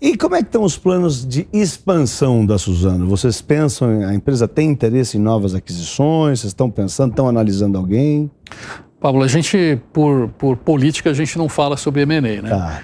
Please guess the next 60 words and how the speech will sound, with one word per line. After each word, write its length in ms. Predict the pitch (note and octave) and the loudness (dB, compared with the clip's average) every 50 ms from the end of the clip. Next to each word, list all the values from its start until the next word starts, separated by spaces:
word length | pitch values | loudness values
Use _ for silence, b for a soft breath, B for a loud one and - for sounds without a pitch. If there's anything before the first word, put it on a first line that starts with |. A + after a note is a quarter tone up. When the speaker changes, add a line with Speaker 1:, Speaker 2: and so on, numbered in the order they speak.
| - - | -10 -8
Speaker 1:
tá. 200 | - - - - | -6 -6 -4 -2
Speaker 2:
É, 420 | A#2+ A#2 A2+ A2+ A2 A2 A#2 - B2+ | 0 0 2 2 0 0 0 -2 -2
é 40 | A2+ | -2
sempre 280 | - - C#3+ C3+ - - | 0 -2 -2 -2 -2 -2
complicado 460 | - C#3+ - - C#3 - C#3+ C3+ B2 | -2 0 0 0 0 0 0 0 0
falar 200 | - C#3 B2+ B2 | 0 0 0 0
sobre 220 | - C#3+ B2+ C3 | 0 0 0 0
M 120 | B2+ B2+ B2+ | 2 0 2
and 160 | B2 C3 C#3 | 2 2 2
A, 40 | D3 | 2
até 120 | C3+ - | 0 -2
porque 220 | C#3+ A#2 - - D3+ | -4 -4 0 0 0
às 160 | C#3+ C3+ B2+ | 2 2 2
vezes 240 | C3+ C#3 C#3 C3 C#3 | 2 0 2 2 2
é, 340 | D3+ C#3+ B2+ A#2 A#2+ B2+ A#2+ - - | 2 2 0 -2 -4 -6 -8 -8 -10
são 160 | - - C#3 C#3 | -8 -4 -2 -2
oportunidades 640 | C3+ - D#3 C#3 - - C3+ C3 C#3 C3+ B2+ - | 0 0 -2 -2 0 0 2 2 2 2 0 0
que 100 | - D#3 | 0 -2
surgem 400 | - - - C#3+ C3+ C3 B2+ C3 | -2 0 2 2 2 2 2 2
aí 100 | B2+ B2+ | 0 2
de 60 | B2+ | 0
uma 100 | B2 B2+ B2+ | 0 0 0
hora 120 | C3 C3 | 0 0
pra 160 | B2+ - C#3+ | 0 0 0
outra. 260 | C3 A2+ G#2 F#2+ - | 0 0 -2 -2 -2
Speaker 1:
Mas 360 | A#2 A#2+ B2+ B2+ B2+ C3 C3 - | -2 0 2 2 2 2 2 2
sem 180 | - E3+ D#3 | 2 0 0
falar 200 | C#3+ - D#3 D3 | 2 2 0 0
assim, 120 | C#3 - C#3+ | 2 0 0
Speaker 2:
Mas 120 | C3 - | -2 0
Speaker 1:
tá 140 | - E3 D#3 | -2 -4 -2
com 120 | - E3 | 0 -2
apetite? 760 | D3 A#2+ - B2 G#2+ - - F#3+ G#3 F3+ C#3+ - - - - | -2 0 0 -2 -2 0 0 0 0 0 0 -4 -8 -6 -4
Ah. 120 | C3 A2 A2 | -2 -2 0
Speaker 2:
Estamos 440 | G#2 G2 G2 F3 F#3 G3 G#3 - - | 0 0 0 0 2 2 0 0 0
com 140 | - F#3+ | 0 0
apetite, 480 | F3 - F3 D3+ C#3+ - C#3+ D#3 F3+ F3+ | 0 2 0 -2 0 0 -2 0 0 -2
Speaker 1:
<laughs> 0 | |
Tá 160 | - C#3 C#3+ | -2 -2 -2
Speaker 2:
sim. 320 | - - - D#3 D#3 E3+ F#3+ | -2 -2 -2 -2 0 2 0
Speaker 1:
com 60 | E3 C3+ | 0 0
fome, 400 | - - F3+ A3 A#3+ A3+ G3 E3 | 0 0 0 0 2 2 0 0
a 60 | C3+ | 0
Suzano? 500 | A#2 - A#2+ B2+ C3 F#3 G#3 G3+ F3 C#3 | -2 -4 -4 -2 0 0 0 0 0 -2
Speaker 2:
É, 40 | G#2+ | -4
mas 280 | - C#3+ D#3 E3 D#3 D#3 | -2 -2 0 0 2 2
eu 100 | F#3 E3 | 0 0
quero 220 | - F#3+ F#3 F3+ | 0 -2 -2 -2
falar 300 | - - F#3 E3 E3+ F#3 | -2 -2 -2 0 0 0
de 60 | F3 F3+ | 0 0
um 120 | E3+ E3 | 0 2
outro 340 | E3+ G3 G#3+ G#3+ A3+ G3+ E3 | 2 0 0 0 0 -2 -2
projeto 580 | - - E3+ E3 D3 B2 C3+ D3 D3 C#3 - D3 | -2 0 0 0 0 0 0 0 -2 0 -2 -2
aí 100 | C#3 C3+ | -2 -2
de 80 | C#3+ | -4
crescimento, 480 | - - D3+ D3 - - D#3 C3 A#2+ A#2 | -4 -4 -4 -4 -4 -4 -4 -2 -2 -2
Speaker 1:
Tá. 60 | G#2 | -4
Speaker 2:
que 100 | F#2 - | -4 -2
nós 160 | - F3+ F3 | -2 -2 -2
estamos 500 | - - - D#3 D#3+ E3 D#3 C#3 - - | -2 -2 -2 -2 0 0 0 -2 -2 -6